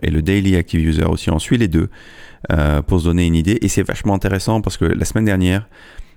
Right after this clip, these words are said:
on est passé de cinquante-cinq à soixante daily ac-, euh, Weekly Active User. Alors, c'est plus dix pour cent. Bon,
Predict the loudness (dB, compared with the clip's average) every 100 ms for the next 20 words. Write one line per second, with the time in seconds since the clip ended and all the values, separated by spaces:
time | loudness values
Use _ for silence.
0 | -4 0 0 0 -2 0 0 0 0 -2
1 | -2 -2 -4 -2 -6 -4 -2 -2 -4 -8
2 | -20 -12 -2 0 2 0 0 0 2 2
3 | 0 0 -2 -2 -2 0 0 0 -4 -12
4 | -20 -20 -4 0 0 0 -2 -2 0 0
5 | 0 -2 -2 -2 -4 -4 -6